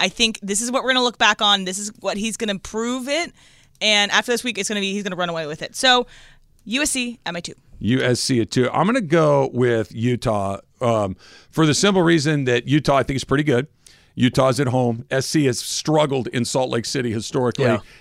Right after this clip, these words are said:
Speaker 2: And Kyle Whittingham, the head coach of the Utes, clearly has a problem with, uh, the head coach at S C, Lincoln Riley. He was laying all the N I L stuff out there. Like,
Speaker 3: Mm.
Speaker 2: he's got, uh, he's got something for Lincoln Riley that I think he doesn't have for some other people.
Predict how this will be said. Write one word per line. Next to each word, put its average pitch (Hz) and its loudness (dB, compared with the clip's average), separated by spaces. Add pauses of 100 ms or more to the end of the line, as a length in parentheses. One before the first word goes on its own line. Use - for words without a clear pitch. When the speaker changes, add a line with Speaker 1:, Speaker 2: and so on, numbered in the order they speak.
(200)
Speaker 2:
And 127 0
Kyle 160 4
Whittingham, 147 0
the 113 -2
head 127 -2
coach 135 0
of 127 0
the 110 0
Utes, 131 0 (280)
clearly 156 2
has 113 -2
a 107 -6
problem 104 -2
with, 110 -2
uh, 98 -2
the 113 -6
head 117 -4
coach 123 -4
at 104 -6
S 101 -2
C, 110 -2
Lincoln 104 -6
Riley. 92 -4 (240)
He 160 0
was 147 0
laying 143 2
all 131 0
the 127 -2
N 135 -2
I 127 0
L 120 0
stuff - -2
out 127 0
there. 123 0
Like, 113 -2
Speaker 3:
Mm. 123 -4
Speaker 2:
he's 170 2
got, 147 0
uh, 120 0 (520)
he's 127 -4
got 190 4
something 165 0
for 160 0
Lincoln 143 -2
Riley 123 0
that 117 -4
I 110 -2
think 117 -6
he 123 -4
doesn't 120 -2
have 117 -4
for 120 -4
some 113 -4
other 117 -2
people. 131 0